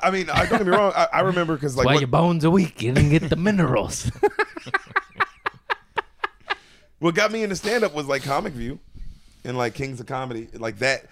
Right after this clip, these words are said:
Speaker 1: that is what got me into stand-up, but it was, like, probably when I didn't, I didn't start watching it all the time, so a little bit, like, maybe, like, eleven, twelve, you know.
Speaker 2: Did you even have Soul Train? I remember watching Soul Train
Speaker 1: No,
Speaker 2: when
Speaker 1: no,
Speaker 2: I
Speaker 1: that
Speaker 2: was
Speaker 1: was before me.
Speaker 2: Yeah.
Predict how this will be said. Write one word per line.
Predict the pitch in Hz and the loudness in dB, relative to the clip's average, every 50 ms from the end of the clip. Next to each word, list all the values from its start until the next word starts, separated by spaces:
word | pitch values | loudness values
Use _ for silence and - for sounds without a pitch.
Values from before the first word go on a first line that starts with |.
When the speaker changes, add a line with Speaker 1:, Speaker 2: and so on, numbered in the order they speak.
| - - _ - | -20 -20 _ -8
Speaker 1:
that | - 127 131 | -4 -2 -2
is | 156 156 135 | -2 -2 -2
what | 135 | -2
got | 127 131 120 | -2 -2 -2
me | 120 | -2
into | 113 | -6
stand-up, | 110 135 135 127 123 | -6 -6 -6 -6 -4
but | 113 113 107 | -4 -4 -6
it | 107 104 | -6 -6
was, | 104 101 101 | -8 -8 -10
like, | 107 101 104 - - - _ _ _ _ _ _ _ | -10 -10 -12 -12 -16 -20 _ _ _ _ _ _ _
probably | - 131 127 120 117 117 | -2 0 0 0 -2 -2
when | 113 110 107 104 101 95 - | -2 -2 -2 -2 -4 -10 -6
I | - 107 | -2 -2
didn't, | 123 131 123 95 - | -2 -2 -4 -8 -10
I | 131 | -12
didn't | 135 123 | -12 -10
start | - 127 117 107 | -8 -6 -4 -2
watching | 107 113 117 - - 104 | -2 -2 -2 -4 -8 -10
it | 101 | -10
all | 98 | -10
the | 95 92 | -10 -10
time, | - 107 107 101 | -10 -12 -12 -12
so | - - | -12 -16
a | - - | -16 -12
little | 101 107 107 98 | -10 -8 -8 -8
bit, | 95 92 - | -8 -10 -14
like, | - 107 | -16 -14
maybe, | 110 107 104 104 101 | -12 -10 -10 -10 -12
like, | 92 95 | -12 -14
eleven, | 95 104 104 107 101 95 92 92 | -14 -14 -12 -12 -12 -12 -14 -16
twelve, | - - - - 60 - - - _ _ _ _ _ _ _ _ _ _ _ _ - | -18 -16 -16 -16 -16 -16 -18 -20 _ _ _ _ _ _ _ _ _ _ _ _ -20
you | - - | -20 -20
know. | - - _ _ _ _ - | -20 -20 _ _ _ _ -12
Speaker 2:
Did | 131 123 127 | -10 -6 -6
you | 165 202 | -4 -4
even | 214 202 202 | -4 -4 -4
have | 190 190 185 165 - | -2 -2 -4 -4 -4
Soul | - 202 190 202 | -6 -6 -6 -6
Train? | 202 - 214 208 214 240 285 - - | -6 -6 -6 -6 -6 -6 -10 -10 -6
I | 160 | -4
remember | 165 165 160 151 135 | -2 -2 0 -2 -2
watching | 127 127 135 139 - 120 113 | -2 -2 -4 -4 -6 -12 -14
Soul | - - 123 120 | -8 -6 -4 -4
Train | 123 - - 143 123 113 110 | -4 -6 -8 -8 -6 -2 0
Speaker 1:
No, | 117 110 104 | 2 2 2
Speaker 2:
when | 95 90 | 0 0
Speaker 1:
no, | 95 | 0
Speaker 2:
I | 101 | 2
Speaker 1:
that | 107 | 2
Speaker 2:
was | 104 92 | 2 0
Speaker 1:
was | 92 | -2
before | 92 85 - - - | -6 -10 -8 -10 -12
me. | - - - 104 - - - - - _ _ _ _ _ _ _ _ _ _ _ _ _ _ _ _ _ - - - _ _ _ _ - - _ _ _ _ _ _ _ _ _ _ _ - _ _ _ _ _ _ _ | -12 -12 -16 -18 -20 -20 -20 -20 -20 _ _ _ _ _ _ _ _ _ _ _ _ _ _ _ _ _ -20 -20 -20 _ _ _ _ -20 -20 _ _ _ _ _ _ _ _ _ _ _ -20 _ _ _ _ _ _ _
Speaker 2:
Yeah. | - 85 87 92 92 92 92 90 90 | -8 -6 -2 -2 0 0 -2 -2 -4